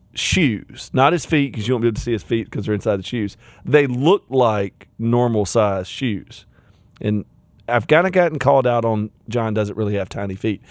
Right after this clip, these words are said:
His feet are absolutely microscopic, but he has huge toes. And so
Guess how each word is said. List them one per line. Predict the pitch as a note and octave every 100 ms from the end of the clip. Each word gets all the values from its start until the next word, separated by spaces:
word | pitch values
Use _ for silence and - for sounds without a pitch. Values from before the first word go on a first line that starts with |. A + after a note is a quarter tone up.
| - -
His | - A3+ -
feet | F#3 E3 A2+ - _ _ _ _ _ _ -
are | A#2
absolutely | A2 C3 C3+ A2 B2 B2+ A#2 A2
microscopic, | A2+ G#2+ G#2+ - A#2 G#2 - E2+ _ _ _ _
but | A#2+ A#2+
he | B2+
has | F3 A2 -
huge | - - C3+ A2 -
toes. | - G#2+ F#2+ - - - _ _ _ - -
And | A#2+
so | D3+ B2+ G#2+